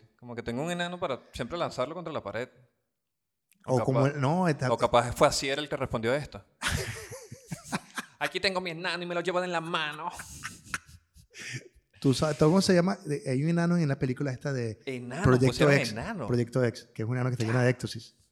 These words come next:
Speaker 1: ¿Cuál, cuál, cuál?
Speaker 2: ¿Nunca viste Proyecto X?
Speaker 1: Sí. Hay un enano, no
Speaker 2: Que
Speaker 1: recuerdo.
Speaker 2: ellos están con lo de la cosa, el tipo dice, "No, me to-, no toquen el enano". Es esa película, ¿no? Que cuando,
Speaker 1: Mierda.
Speaker 2: cuando rompen el enano está lleno de éxtasis. Que, claro, es el éxtasis que
Speaker 1: Ah,
Speaker 2: toman en la
Speaker 1: claro, sí, sí, sí, pero no es un enano, es un,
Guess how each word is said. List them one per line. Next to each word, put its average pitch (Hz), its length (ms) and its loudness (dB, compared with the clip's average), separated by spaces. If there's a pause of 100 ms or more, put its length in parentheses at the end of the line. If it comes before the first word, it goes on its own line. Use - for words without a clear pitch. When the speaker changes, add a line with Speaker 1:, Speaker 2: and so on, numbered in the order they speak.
(760)
Speaker 1:
¿Cuál, 151 240 -16
cuál, 220 100 -12
cuál? 247 240 -12 (120)
Speaker 2:
¿Nunca 127 200 0
viste 170 160 0
Proyecto 147 380 0
X? 180 80 -2
Speaker 1:
Sí. 117 440 -10 (380)
Hay 104 140 -20
un 101 80 -16
enano, 151 260 -12
no 101 160 -14
Speaker 2:
Que - 80 -18
Speaker 1:
recuerdo. 120 260 -4
Speaker 2:
ellos 131 200 0
están 123 260 0
con 139 260 -2
lo 127 100 -2
de 117 120 -4
la 113 100 -6
cosa, 113 260 -6
el 123 60 -4
tipo 135 140 -6
dice, 123 160 -4
"No, 123 100 -2
me 139 120 -4
to-, 143 100 -10
no 139 140 0
toquen 156 260 -2
el 147 60 0
enano". 123 420 -4
Es 113 80 -8
esa 160 140 -8
película, 123 300 -6
¿no? 185 60 -12 (1040)
Que 117 280 0
cuando, 117 220 2
Speaker 1:
Mierda. 101 260 -6
Speaker 2:
cuando 120 200 2
rompen 123 320 2
el 160 60 2
enano 131 360 0
está 143 120 -4
lleno 135 220 -2
de 123 120 0
éxtasis. 139 320 -6
Que, - 140 -12
claro, 165 240 6
es 165 60 10
el 180 80 10
éxtasis 190 220 4
que 190 80 6
Speaker 1:
Ah, 185 40 2
Speaker 2:
toman 170 160 6
en 190 60 4
la 170 60 4
Speaker 1:
claro, 135 400 4
sí, 120 360 -6
sí, 117 140 -16
sí, 131 100 -14
pero 113 440 -6
no 123 120 -6
es 143 60 -8
un 143 120 -8
enano, 151 280 -6
es 117 80 -8
un, 147 840 -14